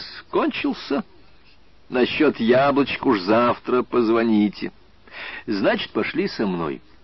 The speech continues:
Покажу я вам одного замечательного старикана, настоящего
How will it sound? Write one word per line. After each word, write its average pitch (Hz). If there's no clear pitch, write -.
Покажу 170
я 214
вам 214
одного 185
замечательного 170
старикана, 120
настоящего 143